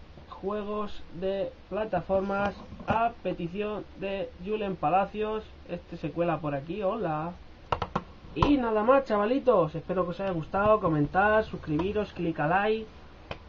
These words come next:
Y el próximo será un top ten de juegos de zombies a petición de The Lighting dieciocho.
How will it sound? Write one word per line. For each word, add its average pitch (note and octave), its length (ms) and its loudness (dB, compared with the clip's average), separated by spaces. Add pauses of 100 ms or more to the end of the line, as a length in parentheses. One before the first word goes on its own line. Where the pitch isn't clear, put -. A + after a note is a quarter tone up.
(600)
Y G#3+ 120 0
el C#4+ 120 6
próximo C4+ 400 4
será G#3 220 2
un A#3 120 2
top G3+ 240 2
ten G#3+ 380 0
de E3+ 120 4
juegos G#3+ 360 2
de F#3+ 120 -2
zombies A3 560 0 (220)
a A#3+ 180 8
petición A#3 580 2
de A#3+ 340 6
The F#3 120 2
Lighting B3 640 2 (280)
dieciocho. G#3+ 640 -2